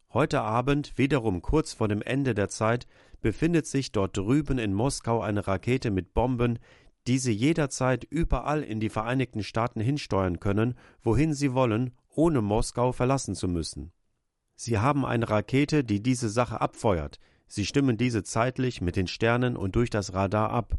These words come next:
Sie können sie abfeuern und sie fliegt vielleicht tausend Meilen weit, dann zündet eine weitere Rakete und lässt sie weitere tausend Meilen fliegen.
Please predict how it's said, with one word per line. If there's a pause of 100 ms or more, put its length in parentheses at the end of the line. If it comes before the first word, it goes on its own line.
(420)
Sie
können
sie
abfeuern
und
sie
fliegt
vielleicht
tausend
Meilen
weit, (340)
dann
zündet
eine
weitere
Rakete (220)
und
lässt
sie
weitere
tausend
Meilen
fliegen.